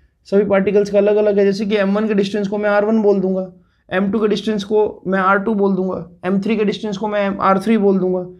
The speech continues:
एम फ़ाइव के डिस्टेंस को एम फ़ाइव बोल दूँ, आर फ़ाइव बोल दूंगा, एम सिक्स, एम सेवन, एम एट, एम नाइन। तो इस तरह से जो inertia for एम वन होगा वो क्या लिखा जाएगा, एम वन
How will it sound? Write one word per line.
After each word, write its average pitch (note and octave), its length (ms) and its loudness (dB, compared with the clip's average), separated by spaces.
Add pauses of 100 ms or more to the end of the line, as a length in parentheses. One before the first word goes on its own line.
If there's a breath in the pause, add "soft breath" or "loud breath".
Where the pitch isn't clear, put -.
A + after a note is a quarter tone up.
(280 loud breath)
एम G3+ 160 -2
फ़ाइव G#3 220 2
के G#3+ 60 2
डिस्टेंस G3+ 380 0
को G#3 120 0
एम G3 140 0
फ़ाइव G3+ 220 0
बोल F#3+ 220 0
दूँ, F3 180 -6
आर F#3 120 2
फ़ाइव G#3 200 2
बोल F#3+ 220 2
दूंगा, F3 600 -4
एम G3+ 120 0
सिक्स, G3 340 -4
एम G3 220 0
सेवन, G3 360 2
एम G#3 240 0
एट, G3+ 180 -2
एम F3+ 160 -2
नाइन। F#3 400 -2 (360 loud breath)
तो G#3 60 -2
इस A3+ 140 -2
तरह B3 140 4
से C4 220 2
जो B3 180 4
inertia G#3+ 560 0
for B3+ 160 4
एम G#3+ 220 0
वन A#3 140 0
होगा G#3 180 0
वो G#3+ 160 0
क्या A#3 140 -2
लिखा A3 280 -2
जाएगा, G#3 420 -2 (600 soft breath)
एम F#3+ 200 0
वन A3+ 260 2